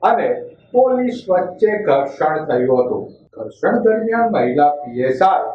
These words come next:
નિકિતાબેન દિનેશભાઈ ડાભીને ધક્કો લાગતા કે મારતા તેણી પડી જતા ઈજા થવા પામી હતી. મહિલા પી એસ આઈ એ આ મામલે ફરજમાં રૂકાવટ કર્યાની ફરિયાદ નોંધાવતા પોલીસે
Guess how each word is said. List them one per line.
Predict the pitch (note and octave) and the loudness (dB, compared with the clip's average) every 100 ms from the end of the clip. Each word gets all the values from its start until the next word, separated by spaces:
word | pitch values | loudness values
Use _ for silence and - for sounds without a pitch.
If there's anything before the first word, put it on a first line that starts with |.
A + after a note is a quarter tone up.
| - | -10
નિકિતાબેન | A3 B3 B3+ B3 B3 A#3+ B3 B3 B3 | -6 -6 -6 -2 2 2 2 -2 -2
દિનેશભાઈ | F3+ D#3+ F3 F3 - F3 F3 F3 | -6 -2 0 0 -2 0 2 2
ડાભીને | - B2 - F#3 A3+ A#3+ - - _ | 0 0 -2 -2 0 0 0 -8 _
ધક્કો | - - - - - B3 B3 G#3+ | 0 0 -2 -14 0 2 2 0
લાગતા | C#3+ C#3 - E3 D#3+ E3 | -2 -2 -2 2 2 0
કે | E3+ F3 E3+ | 0 0 2
મારતા | - - - G#3 G3 - - - _ - | 0 0 -2 0 0 -2 -8 -16 _ -4
તેણી | A3+ A#3+ B3 B3 - | 0 0 0 0 0
પડી | F3+ E3 F3 - | -2 0 -2 0
જતા | - - - - - - - | 0 2 0 -4 -8 -20 -12
ઈજા | A3+ A3 B3 A#3+ - | -10 0 2 2 0
થવા | F#3+ F#3+ G3 F#3+ | -2 0 0 0
પામી | - C3 C#3 | -2 0 0
હતી. | C3+ B2 A2+ - _ _ _ | 0 -2 -6 -10 _ _ _
મહિલા | G#2+ A2 - G#3+ | -20 -8 0 0
પી | A3 A3 A3 | 0 2 0
એસ | G#3 | 2
આઈ | G#3+ G#3+ A3 | 0 2 2
એ | - | 2
આ | - - | -2 0
મામલે | - - C#3 C#3 C3 | -2 0 -2 -2 0
ફરજમાં | B2+ B2+ - C3+ C#3 | 0 0 -2 0 0
રૂકાવટ | A#2+ - - - - - | -2 0 0 2 -2 -4
કર્યાની | B2 B2 C3 C3 C#3 - | -4 0 0 0 -4 -6
ફરિયાદ | A#2+ B2 C3+ - - | -6 -2 0 0 -4
નોંધાવતા | A#2 A#2 B2 B2+ - - A3+ - - - _ | -8 -10 0 2 2 2 2 0 -6 -14 _
પોલીસે | G3+ A#3 A#3+ A#3 B3+ | 2 2 2 0 2